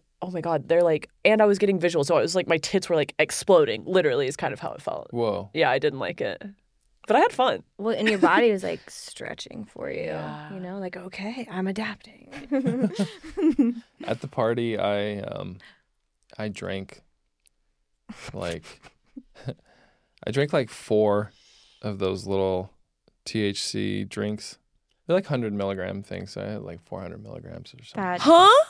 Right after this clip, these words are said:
Speaker 3: that sounds like it would take down a horse.
Speaker 1: Huh?
Speaker 2: I think there's some things that are, like, thousand milligrams that you can,
Speaker 1: Huh.
Speaker 2: right?
Speaker 1: Absolutely
Speaker 2: I'm
Speaker 1: not.
Speaker 2: tripping.
Speaker 3: No.
Speaker 1: A hundred milligrams? I have never consumed that much edible at one time.
Speaker 2: I drank this all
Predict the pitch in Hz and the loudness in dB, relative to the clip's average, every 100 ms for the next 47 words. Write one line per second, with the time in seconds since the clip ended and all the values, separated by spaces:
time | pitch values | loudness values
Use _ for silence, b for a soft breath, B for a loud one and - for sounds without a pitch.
0 | - 190 - 233 233 220 202 - 175 - | 0 -2 0 0 0 -2 -6 -4 -4 -4
1 | 170 160 - 190 180 185 175 165 160 - | -6 -6 -6 -8 -6 -8 -6 -8 -8 -6
2 | 165 160 - 403 415 440 659 - - _ | -6 -4 2 8 10 10 8 2 -10 _
3 | B B B B B - 247 - - - | B B B B B -4 -2 -2 -6 -12
4 | 156 160 170 190 196 185 147 113 101 101 | 0 0 2 2 2 2 2 2 2 0
5 | - 104 113 104 95 98 98 107 117 - | 0 0 0 -2 -4 -4 -4 -6 -8 -14
6 | - 110 - - 110 113 _ - - 302 | -12 -10 -10 -10 -12 -12 _ -16 -4 -2
7 | 156 - _ _ - 170 170 117 - - | -2 -6 _ _ 0 2 0 0 4 4
8 | - - 160 - - _ _ _ 175 196 | 2 0 0 -2 -8 _ _ _ -6 -2
9 | 185 175 180 214 233 294 208 202 214 240 | 0 2 4 4 4 4 4 4 4 2
10 | - 196 208 185 175 160 160 170 151 156 | 4 4 2 2 2 4 2 0 -2 -2
11 | 143 143 147 - 143 - - - - - | -2 2 4 4 -2 -2 -2 -2 -4 -4
12 | - - - - - - _ - 107 - | -6 -8 -12 -12 -12 -14 _ -4 -2 0
13 | 110 113 113 104 104 101 113 120 | 0 0 -2 -2 2 2 2 -4